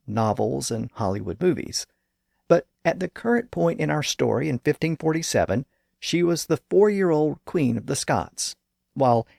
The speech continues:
Edward the sixth was the nine-year-old King of England. And even though they were cousins,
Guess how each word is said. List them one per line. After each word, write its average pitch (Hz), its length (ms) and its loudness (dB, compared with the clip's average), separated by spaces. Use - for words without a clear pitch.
Edward 127 320 2
the 120 100 -10
sixth - 680 0
was 123 260 -2
the 135 140 -2
nine-year-old 131 880 0
King 113 300 -4
of 104 80 0
England. - 360 0
And 175 100 2
even 220 220 4
though 143 180 4
they 120 180 2
were 101 140 -2
cousins, - 720 -4